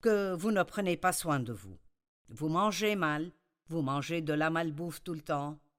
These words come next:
Je ne sais pas, peut-être que vous fumez deux paquets de cigarettes par jour,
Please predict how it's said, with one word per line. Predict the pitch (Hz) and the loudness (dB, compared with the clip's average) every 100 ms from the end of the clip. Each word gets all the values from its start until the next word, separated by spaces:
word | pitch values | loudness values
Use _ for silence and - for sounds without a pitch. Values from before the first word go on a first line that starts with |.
| _ | _
Je | - 143 160 | -10 -4 -2
ne | |
sais | 143 143 | -2 -4
pas, | 135 165 175 165 | -2 2 4 4
peut-être | 156 127 151 151 147 - - | 2 -4 -2 0 -2 -8 -8
que | |
vous | 165 131 139 | -6 -6 -8
fumez | - 190 180 | -6 -2 -2
deux | 170 180 | -2 -4
paquets | 180 185 196 | -2 -2 -2
de | 165 | -6
cigarettes | 156 - 175 175 196 190 | -6 -8 -4 -2 -2 -2
par | 190 190 | -4 -4
jour, | 175 175 160 160 | -6 -6 -6 -8